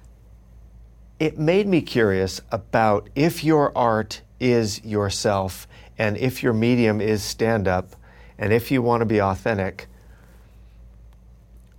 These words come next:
are there reservations, or do you have to get over the idea that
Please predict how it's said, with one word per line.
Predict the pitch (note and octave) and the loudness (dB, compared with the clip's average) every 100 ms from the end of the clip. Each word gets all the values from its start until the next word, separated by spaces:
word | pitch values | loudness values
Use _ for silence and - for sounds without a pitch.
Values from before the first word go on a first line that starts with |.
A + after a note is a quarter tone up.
| - - - - - | -20 -20 -20 -8 0
are | C3 E3+ | 4 4
there | D3+ D3+ D3+ C#3+ | 4 6 6 4
reservations, | D3 A#2+ C3 A#2 B2+ A2+ A2+ G#2+ A#2 G#2+ - | 0 2 2 4 2 4 4 2 -2 -4 -6
or | - G#2+ G#2 G#2 G2+ - - - - - - - - - - B2+ | -4 0 0 0 -2 -6 -18 -20 -20 -20 -20 -20 -20 -20 -20 -10
do | - B2+ | -2 2
you | C#3 C3 C3 | 4 4 4
have | A2+ B2+ B2 - | 2 0 -2 -4
to | A#2+ | -2
get | G2+ A2+ | 2 4
over | A2 G#2+ G#2 | 4 2 0
the | G2+ | 0
idea | F#2+ F#2+ F#2 G#2 G2+ | 0 0 -2 -2 -2
that | F2+ F#2+ F#2 - | -2 -4 -4 -8